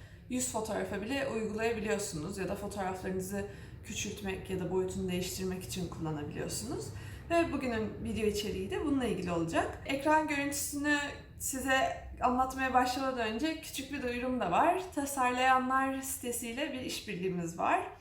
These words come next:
Ve portfolyo yapım teknikleriyle ilgili üç haftalık bir workshop veriyor olacağım. Ve hazırsanız başlayalım. Şimdi programımızı açmakla başlayalım. Lightroom, Adobe Creative Suite'in bir parçası ve onun sisteminden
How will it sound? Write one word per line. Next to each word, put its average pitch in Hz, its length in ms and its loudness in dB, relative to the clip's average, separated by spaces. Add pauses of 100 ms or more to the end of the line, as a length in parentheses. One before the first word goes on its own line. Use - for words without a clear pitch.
(340)
Ve 277 240 4
portfolyo 254 440 2
yapım 240 480 0
teknikleriyle 202 720 -2
ilgili 190 360 2 (200)
üç - 160 -2
haftalık 220 500 0
bir 269 60 -2
workshop 220 580 0
veriyor - 320 -2
olacağım. 180 480 0 (380)
Ve 269 200 0
hazırsanız 226 680 -4
başlayalım. 190 560 -4 (280)
Şimdi 254 140 -4
programımızı 220 840 0
açmakla 233 640 -4
başlayalım. 202 720 -4 (240)
Lightroom, 233 560 -2 (120)
Adobe 214 800 -6 (180)
Creative 208 360 -6
Suite'in 208 460 -6
bir 208 80 -8
parçası 208 880 -6
ve 214 360 -2
onun 202 280 -6
sisteminden 190 760 -6